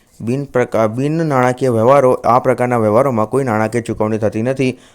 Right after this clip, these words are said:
ઉદાહરણ તરીકે ચેકબુક મેળવવા વિનંતી કરવી, અ, અ, સ્ટે-, સ્ટોપ પેમેન્ટ કરવા વિનંતી કરવી, બેંકમાંથી પોતાની ખાતાના નાણાં વ્યવહારનું સ્ટ-, સ્ટેટમેન્ટ પ્રાપ્ત કરવું વગેરે.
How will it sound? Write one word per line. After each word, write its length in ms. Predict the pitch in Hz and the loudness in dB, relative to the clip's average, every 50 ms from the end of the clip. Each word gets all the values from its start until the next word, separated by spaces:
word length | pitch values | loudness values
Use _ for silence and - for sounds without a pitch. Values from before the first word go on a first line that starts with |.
| _ - | _ -8
ઉદાહરણ 340 | 131 131 127 160 160 156 147 | -4 0 4 4 4 4 4
તરીકે 280 | 147 - 120 113 131 143 | 0 -2 -2 0 -2 -2
ચેકબુક 680 | 139 - 139 131 135 131 139 139 143 156 160 151 156 | 0 2 4 4 4 4 2 0 2 2 2 2 2
મેળવવા 580 | 147 139 131 127 131 131 131 127 131 131 131 131 | 0 2 2 2 4 4 4 4 4 4 4 4
વિનંતી 520 | 123 113 113 117 117 117 113 - 127 123 | 2 0 -2 -4 -4 -4 -6 -6 -6 -6
કરવી, 440 | 117 117 113 117 113 120 123 123 123 | -2 -2 -2 0 0 0 -2 -2 -4
અ, 440 | - - - 101 107 104 104 104 101 - _ _ _ _ _ _ - | -6 -6 -2 -2 0 0 0 -2 -4 -8 _ _ _ _ _ _ -10
અ, 100 | 101 101 104 101 101 101 104 104 104 104 104 107 107 - - - _ _ _ _ _ - - | -4 -4 -2 -2 -2 -4 -4 -6 -6 -6 -6 -8 -8 -10 -14 -16 _ _ _ _ _ -20 -18
સ્ટે-, 240 | - - 135 131 | -8 -2 -2 -2
સ્ટોપ 460 | 131 - - - 143 143 143 147 - 139 | -2 -2 -2 0 2 2 2 2 -2 -6
પેમેન્ટ 440 | 131 - 123 120 127 131 131 127 | -4 -4 -4 -4 -4 -4 -6 -6
કરવા 280 | - - 127 123 127 127 | -4 -2 -2 0 2 0
વિનંતી 400 | 117 117 120 123 120 113 - 123 | 0 0 -2 -4 -6 -6 -6 -6
કરવી, 280 | 117 123 123 123 127 123 | -4 -2 -2 0 0 -2
બેંકમાંથી 580 | 117 113 110 110 110 117 117 113 117 - 117 | -2 -2 -4 -4 -4 -4 -6 -4 -4 -4 -4
પોતાની 500 | 110 113 110 107 - 117 117 117 113 107 | -4 -2 -4 -4 -2 -2 -4 -4 -4 -4
ખાતાના 500 | 113 - 104 104 - 120 123 123 113 95 - - - _ _ - | -2 0 0 0 0 0 -2 -2 -2 -4 -4 -8 -20 _ _ -6
નાણાં 280 | 123 120 113 120 123 120 | -4 -2 0 2 2 2
વ્યવહારનું 440 | 113 110 104 113 117 113 117 113 110 | 0 0 0 0 0 -2 -2 -4 -6
સ્ટ-, 680 | - - _ - 110 107 104 104 104 104 101 - - - | -8 -10 _ -2 -2 0 0 0 -2 -4 -8 -10 -12 -8
સ્ટેટમેન્ટ 680 | - 123 117 117 - - - - 120 117 120 123 - 127 | -4 -4 -4 -4 -4 -8 -10 -8 -6 -6 -6 -4 -4 -6
પ્રાપ્ત 440 | 120 - - 117 113 113 - - | -6 -6 -2 -2 -2 -2 -2 -6
કરવું 360 | 120 - 127 120 117 123 123 117 | -8 -4 -4 -4 -4 -2 -2 -2
વગેરે. 420 | 113 107 107 117 120 127 127 - | -2 -2 -2 -4 -4 -4 -6 -8